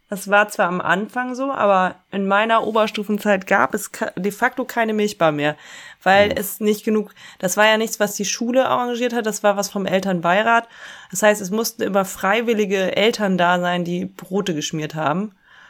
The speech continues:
Speaker 2: Ja.
Speaker 1: Und das war nicht mehr der <laughs> Fall. Es gab's, glaub ich, nur an zwei Tagen in der Woche oder so.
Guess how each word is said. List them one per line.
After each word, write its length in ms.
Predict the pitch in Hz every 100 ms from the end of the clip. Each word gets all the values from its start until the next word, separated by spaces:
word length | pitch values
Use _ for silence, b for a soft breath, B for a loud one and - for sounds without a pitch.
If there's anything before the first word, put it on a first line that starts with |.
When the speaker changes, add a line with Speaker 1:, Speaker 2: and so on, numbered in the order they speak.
| b -
Speaker 2:
Ja. 100 | 82
Speaker 1:
Und 280 | 190 190
das 240 | 190 185 185
war 140 | 190
nicht 140 | 226 214
mehr 120 | 202
der 120 | 185
<laughs> 0 |
Fall. 460 | - 190 214 311 294 b b b
Es 100 | -
gab's, 200 | 196 202 -
glaub 120 | 208
ich, 80 | 208
nur 120 | 196
an 140 | 190
zwei 240 | - 196 202
Tagen 280 | 214 202 185
in 60 |
der 140 | 170 165
Woche 200 | 160 139
oder 320 | 123 - 147
so. 240 | - 160